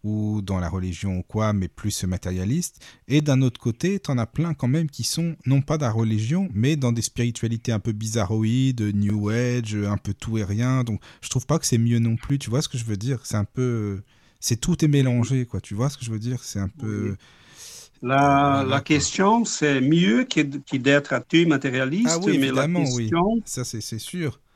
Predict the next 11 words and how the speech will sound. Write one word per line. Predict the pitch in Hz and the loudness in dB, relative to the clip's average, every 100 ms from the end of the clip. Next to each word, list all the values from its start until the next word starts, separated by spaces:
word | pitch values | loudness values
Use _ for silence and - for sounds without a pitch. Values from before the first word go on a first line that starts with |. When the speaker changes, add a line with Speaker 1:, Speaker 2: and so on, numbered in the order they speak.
| _ _ _ | _ _ _
Speaker 1:
C'est | - 127 | -6 -6
sûr. | - 175 120 127 | -4 -4 -4 -6
Speaker 2:
La | 131 | -10
question | - 139 - - 180 196 | -8 -8 -8 -2 2 2
qui | - | 0
se | - | -2
pose, | 135 151 185 226 180 | 0 4 4 4 2
en | 139 | 0
fait, | 123 165 208 262 226 | 0 -2 0 0 0
Michael, | 143 135 135 127 123 127 | 2 2 0 0 0 -2
c'est | - - 139 147 170 | -4 -2 0 2 0